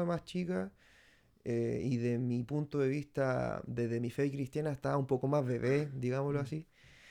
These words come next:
Speaker 1: Entonces mi madurez estaba como un poquito igual, así como, eh,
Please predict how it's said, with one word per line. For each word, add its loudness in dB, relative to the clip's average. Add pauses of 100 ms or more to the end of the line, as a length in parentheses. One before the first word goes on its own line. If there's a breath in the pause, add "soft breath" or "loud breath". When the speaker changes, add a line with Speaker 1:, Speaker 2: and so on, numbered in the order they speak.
(240 loud breath)
Speaker 1:
Entonces 4
mi 4
madurez 4
estaba 0
como -2
un -6
poquito 2
igual, 0
así -2
como, 0
eh, -8